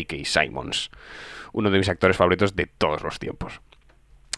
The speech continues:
La película recibió tres Oscars. A mejor actor de reparto para J K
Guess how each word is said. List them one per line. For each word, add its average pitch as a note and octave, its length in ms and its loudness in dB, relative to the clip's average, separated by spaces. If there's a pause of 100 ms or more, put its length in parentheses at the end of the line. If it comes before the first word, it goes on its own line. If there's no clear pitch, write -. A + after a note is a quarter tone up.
(840)
La D3 140 4
película G3+ 280 8
recibió F3 760 10
tres C3+ 200 8
Oscars. - 540 4 (200)
A F2+ 380 4
mejor F2+ 240 4
actor G#2+ 280 4
de F#2+ 60 0
reparto F3 500 4 (100)
para D#2+ 180 0
J E2 160 -2
K - 80 -8